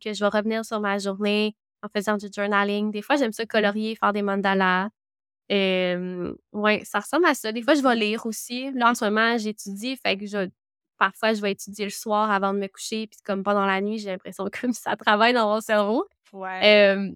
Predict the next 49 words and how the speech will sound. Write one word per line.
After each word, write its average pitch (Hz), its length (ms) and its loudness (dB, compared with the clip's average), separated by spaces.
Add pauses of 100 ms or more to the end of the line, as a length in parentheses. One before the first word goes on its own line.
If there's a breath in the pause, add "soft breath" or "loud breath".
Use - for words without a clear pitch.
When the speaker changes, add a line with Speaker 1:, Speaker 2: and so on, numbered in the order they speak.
(140)
Speaker 1:
mais 220 520 0
ouais, 247 500 4
c'est, - 260 -10
ça 226 220 2
ressemble 254 300 0
vraiment 247 260 4
à 247 100 4
ça. 240 200 -6
C'est 233 180 -10
super - 360 -2
simple, 269 400 0
puis 233 120 -8
c'est 214 220 0
important 214 360 2
pour 220 160 -2
moi 208 160 0
que 214 80 -6
ça 196 140 -4
soit - 220 -4
simple, 202 380 -4 (200)
puis 208 100 -20
que - 60 -18
ça 196 180 -2
soit 202 240 0
juste 220 300 -8
comme 208 360 2 (240)
dans 202 140 8
le 202 80 2
flow. 220 600 0 (640)
Mais 214 600 4
faut - 240 -6
que 247 80 0
j'aille 220 200 4
ma 202 140 4
routine, 214 500 0
faut 262 200 -4
que 226 140 0
je 214 120 -6
me, 185 80 -2 (160)
je - 320 -16
prenne 208 240 -2
soin 214 300 -2
de 202 100 -2
moi 196 200 2
le 190 100 2
matin 190 460 0
et 202 100 0
le 190 160 2
soir. 196 460 -4